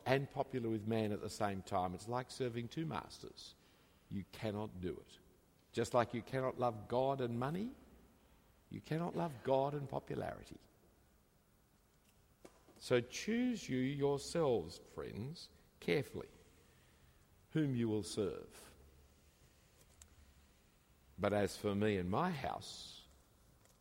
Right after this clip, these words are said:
I will choose the Lord. Let's pray. Heavenly Father, we thank and praise you for the Lord Jesus Christ, that he didn't pull any punches when he preached to his disciples so many years ago,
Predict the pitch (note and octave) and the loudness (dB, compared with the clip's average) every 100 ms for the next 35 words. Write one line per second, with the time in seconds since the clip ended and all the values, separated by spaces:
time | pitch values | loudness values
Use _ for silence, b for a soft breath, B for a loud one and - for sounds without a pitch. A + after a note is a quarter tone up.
0 | _ - F#2 E2+ E2 - F2 D#2 - D2+ | _ 0 2 2 -2 -4 -4 -4 -8 -8
1 | D2+ - - - - - _ _ _ - | -8 -10 -16 -20 -20 -20 _ _ _ -20
2 | - - - _ - - E2 - - D2 | -20 -20 -20 _ -20 -10 -10 -10 -16 -16
3 | - - - - - B B B B B | -16 -18 -20 -20 -20 B B B B B
4 | G2+ F#2 F#2 F2+ G#2 G2 F2+ F2 E2+ - | -2 0 0 -2 0 0 0 -2 -2 -2
5 | F#2+ E2 E2 F#2 F#2 F2+ F2+ A#2 C#3+ B | -2 -4 -8 -4 -2 -2 -2 -4 -6 B
6 | B B - G2+ G2+ G#2+ B2+ A2 A#2 G#2+ | B B -2 2 4 4 0 0 -2 -2
7 | - - - A1 - - - - - G2 | -6 -4 -4 -4 -8 -16 -18 -20 -10 -6
8 | G2 F#2+ C3 C#3 - D3 D3 D3 C#3 C3 | -4 -2 -2 -2 2 4 4 0 0 0
9 | A2 F2+ E2 F#2+ G2+ E2+ - G#2+ - - | 0 -4 -4 -2 -2 -4 2 2 2 -12
10 | - B B B B B - A2+ G#2 G2+ | -16 B B B B B -4 0 2 0
11 | - - - - - - G2 - G#2+ F#2+ | -2 -4 -6 -10 -14 -6 -2 4 4 2
12 | F2 E2+ - G#2 A2 A2 A2 A2 A2 D2+ | -6 -4 0 2 2 2 2 0 -4 -6